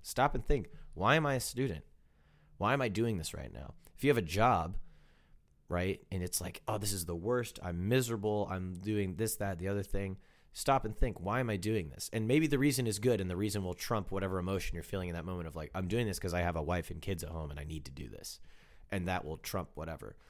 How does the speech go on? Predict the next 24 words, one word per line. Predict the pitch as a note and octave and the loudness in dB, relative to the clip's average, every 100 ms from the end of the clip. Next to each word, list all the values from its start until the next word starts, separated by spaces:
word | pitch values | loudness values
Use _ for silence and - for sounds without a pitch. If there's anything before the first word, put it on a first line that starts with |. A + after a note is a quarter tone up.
| - - | -6 0
But | A#2 | 2
if | C3+ | 2
you're | C3+ | 2
just | C3+ A2 | 2 2
living | B2 A#2+ G#2 | 0 2 0
and | |
you're | G#2 | -2
just | F2+ | -4
kind | - A2+ | -2 -2
of | D#2+ | -2
going | D2+ G#2 G#2 | -2 0 0
from | F#2+ F2+ | -2 -4
thing | - A2 G2 | -2 0 -2
to | |
thing, | - G2+ G2+ A2 G#2+ - _ _ _ _ _ - | -4 -2 -2 -4 -6 -14 _ _ _ _ _ -6
not | F#2 G#2 G2 | -2 0 0
knowing, | F2+ G2 B2+ D3 - - - - - _ - - _ - | -2 -2 -4 -6 -12 -18 -18 -20 -20 _ -20 -20 _ -2
that's, | A2 - - - | 0 -2 -6 -10
that's | - G2 - | -4 -4 -2
bad, | E2+ F2+ D#2+ E2+ | -2 -4 -4 -6
right? | E2+ - | -6 -6
And | F2+ E2+ | -6 -4
then, | G2 F#2+ F2+ F2 - _ _ _ _ - - | -2 -2 -2 -6 -8 _ _ _ _ -20 -10
so | - G#2+ G2 | -2 0 -2